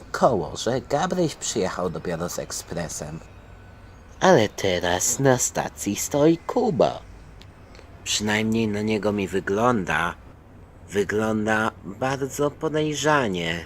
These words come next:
zwłaszcza z tym numerem pięć. I co się stało z jego czarnymi paskami? Teraz widzę tylko jakieś szare i brzydkie.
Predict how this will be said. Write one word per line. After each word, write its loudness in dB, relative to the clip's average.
zwłaszcza -6
z -4
tym -8
numerem -6
pięć. -10
I 2
co -4
się -2
stało 0
z -2
jego 0
czarnymi -2
paskami? 2
Teraz 2
widzę -2
tylko 2
jakieś -2
szare 2
i -8
brzydkie. -6